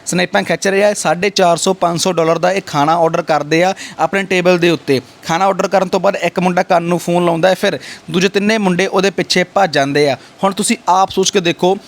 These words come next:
ਫਿਰ ਕਈ ਵੱਡੇ ਵਿਦਵਾਨ ਕੁਮੈਂਟ ਕਰਕੇ ਕਹਿੰਦੇ ਆ ਕਿ "ਭਾਈ ਤੂੰ ਪੰਜਾਬੀਆਂ ਨੂੰ ਕਿਉਂ ਬਦਨਾਮ ਕਰਦਾ?" ਅਸੀਂ ਕਿਸੇ ਨੂੰ ਬਦਨਾਮ ਨਹੀਂ ਕਰਦੇ ਵੀਰੇ, ਥੋੜ੍ਹਾ ਜਿਹਾ ਗੱਲ ਸੋਚ ਕੇ ਦੇਖੋ। ਜੇ ਇਹੋ ਜਿਹੇ ਲੱਖ ਲਾਹਨਤੀ ਆਪਣੀ ਕਮਿਊਨਿਟੀ ਦੇ, ਪੰਜਾਬੀ ਕਮਿਊਨਿਟੀ ਦੇ ਉੱਥੇ ਜਾ ਕੇ ਇੰਨਾ ਕੁਝ ਕਰ ਰਹੇ ਆ, ਇਹਨਾਂ ਨੂੰ ਦੇਖ ਕੇ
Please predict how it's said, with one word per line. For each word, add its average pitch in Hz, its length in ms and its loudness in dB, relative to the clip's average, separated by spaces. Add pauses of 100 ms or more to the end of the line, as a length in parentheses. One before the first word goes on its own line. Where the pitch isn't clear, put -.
(100)
ਫਿਰ 196 200 -4
ਕਈ 214 180 -2
ਵੱਡੇ 185 260 0
ਵਿਦਵਾਨ 170 460 0
ਕੁਮੈਂਟ 185 540 -4
ਕਰਕੇ 196 240 -2
ਕਹਿੰਦੇ 175 320 -2
ਆ 190 40 -2
ਕਿ 190 100 -6
"ਭਾਈ 185 260 2
ਤੂੰ 185 140 -4
ਪੰਜਾਬੀਆਂ 175 460 0
ਨੂੰ 180 100 -4
ਕਿਉਂ 180 140 0
ਬਦਨਾਮ 160 400 0
ਕਰਦਾ?" 139 320 0 (280)
ਅਸੀਂ 196 160 0
ਕਿਸੇ 208 180 -2
ਨੂੰ 208 140 -2
ਬਦਨਾਮ 160 440 2
ਨਹੀਂ 202 140 0
ਕਰਦੇ 175 280 0
ਵੀਰੇ, 175 300 2 (260)
ਥੋੜ੍ਹਾ 190 220 2
ਜਿਹਾ 170 200 2
ਗੱਲ 180 80 0
ਸੋਚ 180 280 0
ਕੇ 202 120 0
ਦੇਖੋ। 175 260 0
ਜੇ 202 180 2
ਇਹੋ 180 280 2
ਜਿਹੇ 208 100 2
ਲੱਖ 139 360 0
ਲਾਹਨਤੀ 165 560 0 (300)
ਆਪਣੀ 202 360 2
ਕਮਿਊਨਿਟੀ 208 480 2
ਦੇ, 175 140 2
ਪੰਜਾਬੀ 170 460 0
ਕਮਿਊਨਿਟੀ 180 160 0 (200)
ਦੇ 185 80 0
ਉੱਥੇ 190 160 0
ਜਾ 185 60 2
ਕੇ 190 180 0
ਇੰਨਾ 180 200 0
ਕੁਝ 175 200 -2
ਕਰ 156 220 0
ਰਹੇ 160 180 2
ਆ, 202 80 2 (320)
ਇਹਨਾਂ 240 220 2
ਨੂੰ 240 140 0
ਦੇਖ 180 220 2
ਕੇ 190 180 0